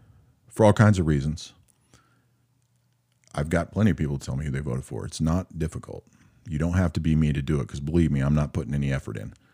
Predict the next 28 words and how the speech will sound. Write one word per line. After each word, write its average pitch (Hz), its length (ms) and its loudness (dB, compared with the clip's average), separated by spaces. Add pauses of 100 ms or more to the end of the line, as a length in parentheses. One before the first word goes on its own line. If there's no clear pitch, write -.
(840)
But - 120 -8
you 95 100 4
can 113 140 6
find 101 280 4
these 98 160 4
pieces 82 300 -2
of 76 80 -2
information 71 520 -2
out. 92 200 -6 (2500)
So - 140 -2
hopefully 117 340 8
you 92 60 6
can 82 140 4
see 110 240 6
how 85 280 4
you 78 200 -2
could 101 120 -2
take 87 220 2
twenty-five 117 540 2
people, 82 340 0
which 78 140 -4
will 76 60 -6
probably 87 480 -2
be 80 120 0
more 73 240 -2
for 71 140 -8
most 71 220 -6
cases, - 540 -10